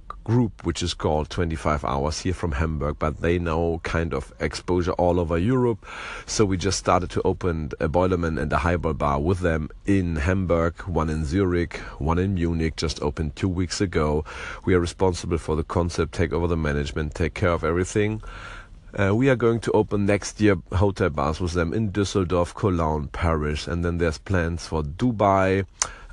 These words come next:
uh, Florence, maybe London. So there's lots of things going on in that portfolio. We created a new company called Highballer,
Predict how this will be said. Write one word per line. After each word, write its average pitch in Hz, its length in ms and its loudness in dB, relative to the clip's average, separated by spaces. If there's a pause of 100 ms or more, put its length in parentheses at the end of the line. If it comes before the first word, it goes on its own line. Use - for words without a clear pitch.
uh, 78 480 0 (300)
Florence, 95 1040 0 (200)
maybe 73 260 -2
London. 92 760 2
So - 280 0
there's 92 240 0
lots 139 180 0
of 127 100 -4
things - 360 -2
going 87 260 2
on 80 160 0
in 78 100 -2
that 78 200 -2
portfolio. 85 680 -2 (400)
We 101 80 2
created 82 440 0
a 82 40 0
new 104 200 0
company 92 580 -2
called 73 240 -2
Highballer, 95 840 2